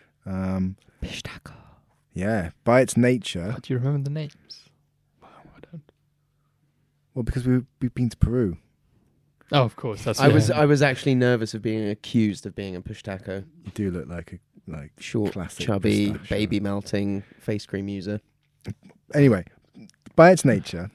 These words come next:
Speaker 1: the Spiritus can be compared to protective spirit, genius of, uh, Roman or Nordic mythology. Um, it's meant to, the origin is meant to be from, like, ancient Greece and stuff like that.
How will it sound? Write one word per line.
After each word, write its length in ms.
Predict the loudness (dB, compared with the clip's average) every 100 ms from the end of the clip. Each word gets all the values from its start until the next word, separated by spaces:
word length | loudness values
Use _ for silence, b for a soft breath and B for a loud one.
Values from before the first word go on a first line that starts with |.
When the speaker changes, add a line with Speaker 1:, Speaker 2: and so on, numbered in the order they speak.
| _
Speaker 1:
the 120 | -14
Spiritus 400 | 0 4 4 4
can 80 | 0
be 60 | 0
compared 300 | 0 -2 -4
to 60 | -4
protective 380 | -6 -6 -8
spirit, 560 | -10 0 2 0 -4 -14 -16
genius 400 | -2 0 0 -2
of, 260 | -8 -8 -12
uh, 140 | -10 -2
Roman 400 | 2 4 4 2
or 320 | 0 -4 -4
Nordic 400 | -2 -2 -4 -10
mythology. 600 | -10 -6 -6 -4 -4 -4 b b b -6
Um, 260 | 0 0 -2 b b b b _ -20 _
it's 120 | -4
meant 200 | 2 2
to, 120 | 2 -4
the 140 | 2 6
origin 280 | 6 6
is 140 | 2 2
meant 180 | 0 0
to 80 | -4
be 340 | -2 -2 -4 -8 _ -20 -10
from, 160 | -6
like, 140 | -4 -4
ancient 320 | -6 -6 -4
Greece 280 | -2 -2 -2
and 80 | -12
stuff 120 | -8
like 80 | -6
that. 160 | -6